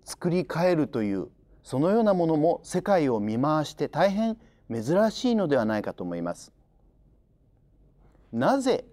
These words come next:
わざわざ加工して音痴にするか、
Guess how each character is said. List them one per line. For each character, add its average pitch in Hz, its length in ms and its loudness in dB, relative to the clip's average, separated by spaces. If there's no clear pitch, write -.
わ 135 140 0
ざ 139 160 4
わ 117 100 2
ざ 98 220 -2
加 123 140 -8
工 135 260 2
し - 100 -8
て 139 120 0
音 156 260 2
痴 110 140 -8
に 95 100 -6
す - 160 -10
る 110 100 -4
か、 - 200 -8